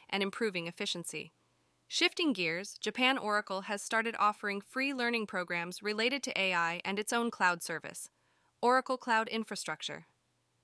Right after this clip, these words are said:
This initiative, which runs from November first, twenty twenty-three to January thirty-first, twenty twenty-four, aims to equip individuals with essential skills in A I and cloud computing. Additionally, the Data Scientist Association has released the fifth edition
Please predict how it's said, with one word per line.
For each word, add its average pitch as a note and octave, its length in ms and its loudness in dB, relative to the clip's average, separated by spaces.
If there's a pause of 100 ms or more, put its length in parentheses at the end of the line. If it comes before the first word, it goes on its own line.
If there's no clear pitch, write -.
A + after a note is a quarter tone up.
(240)
This D#4 140 0
initiative, A3+ 580 2
which G#3+ 240 0
runs G#3 220 2
from G#3 180 -2
November G#3+ 380 2
first, - 560 -2
twenty F#3 240 0
twenty-three F#3 640 -2
to - 120 -8
January F3 400 0
thirty-first, G#3+ 600 -2
twenty F3 260 -4
twenty-four, G3+ 580 -4 (460)
aims A3+ 240 6
to C4 140 0
equip C4+ 320 2
individuals A3 680 -2
with G3 160 -4
essential A3 420 -2
skills G3+ 460 -2
in F#3 160 -4
A F#3 220 0
I F3+ 320 2
and F3 160 -4
cloud E3+ 280 0
computing. D#3+ 580 -6 (680)
Additionally, G#3 760 2
the G3 80 0
Data A#3+ 260 4
Scientist G3 500 -2
Association F3+ 720 -4
has F#3 220 -6
released G#3 380 -4
the F#3 80 -2
fifth - 340 -2
edition E3+ 520 -4